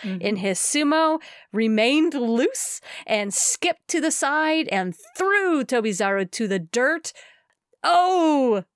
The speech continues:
Speaker 2: oh, Tobizaru wanted it so badly and looked disappointed.
Speaker 1: Oh, he was
Speaker 2: But
Speaker 1: crying.
Speaker 2: Shodai,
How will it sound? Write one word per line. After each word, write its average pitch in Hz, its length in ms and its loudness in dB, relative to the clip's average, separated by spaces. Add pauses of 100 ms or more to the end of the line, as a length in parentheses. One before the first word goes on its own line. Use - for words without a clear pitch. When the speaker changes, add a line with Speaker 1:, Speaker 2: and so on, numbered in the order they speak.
(120)
Speaker 2:
oh, 370 540 4
Tobizaru 220 600 2
wanted 214 280 0
it 214 140 0
so 285 260 0
badly 262 420 0
and 240 100 -2
looked 226 200 -2
disappointed. 359 720 0 (160)
Speaker 1:
Oh, 262 120 -2
he 302 260 0
was 269 280 0
Speaker 2:
But 240 540 -2
Speaker 1:
crying. 226 580 -4 (280)
Speaker 2:
Shodai, 240 760 -2